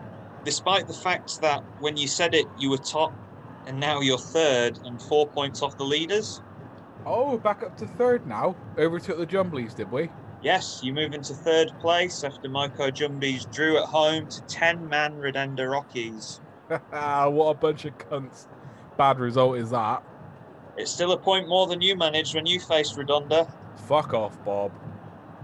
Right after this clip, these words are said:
Speaker 1: Okay, one more question. I'll let you head off for your proper interviews. You're back at home next week with another tough encounter against the aforementioned Moco Jumbies F C. Are you confident of building on today's result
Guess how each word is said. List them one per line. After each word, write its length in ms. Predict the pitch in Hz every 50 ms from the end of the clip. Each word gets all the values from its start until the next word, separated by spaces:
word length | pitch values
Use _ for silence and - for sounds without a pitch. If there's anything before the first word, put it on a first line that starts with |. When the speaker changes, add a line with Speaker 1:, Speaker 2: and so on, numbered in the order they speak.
| - - - - - - - - - - - - - - - - - - - - - - - - - -
Speaker 1:
Okay, 800 | - - 156 151 - - 202 190 185 180 156 139 123 117 113 113
one 220 | 117 139 160 156
more 160 | 156 156 156 -
question. 560 | - - 170 170 165 - - - 180 175 160
I'll 140 | 147 127 131
let 120 | 139 123
you 100 | 131 131
head 140 | 123 143 139
off 180 | 147 143 -
for 80 | - 147
your 240 | 135 135 135 135 127
proper 560 | 120 107 - - 151 160 160 - 214 190 131
interviews. 840 | 120 117 120 123 - 120 110 110 110 107 107 107 107 107 107 - - - 101 - - - - - - - - - - - - - - - - - - -
You're 140 | 143 147
back 260 | 147 185 190 185 - 202
at 80 | 180
home 320 | 143 160 180 185 190 180 175
next 280 | 185 180 - - -
week 280 | 185 190 196 190 - -
with 100 | 143 123
another 320 | 131 131 143 156 151 160
tough 320 | 156 - - 175 160 - -
encounter 760 | 156 147 139 151 170 175 175 170 160 - 175 175 180 180 - - -
against 380 | 127 117 127 143 147 143 - -
the 100 | 139 139
aforementioned 880 | 131 - - 170 175 175 165 151 143 143 139 135 - 143 135 135 135 123
Moco 360 | 131 147 160 160 165 160 156
Jumbies 400 | 147 147 151 151 147 143 139 135
F 140 | 143 139 135
C. 400 | - - - 156 147 143 131 107 - - - - - - - - - - - - -
Are 160 | 160 180 190
you 140 | 196 196 190
confident 760 | 190 - 165 180 180 175 - - 123 113 120 123 120 -
of 100 | 120 123
building 320 | - 143 143 143 131 139 127
on 120 | 123 123
today's 460 | 127 - 131 127 135 151 160 156 151
result 380 | 156 151 139 - 117 113 113 113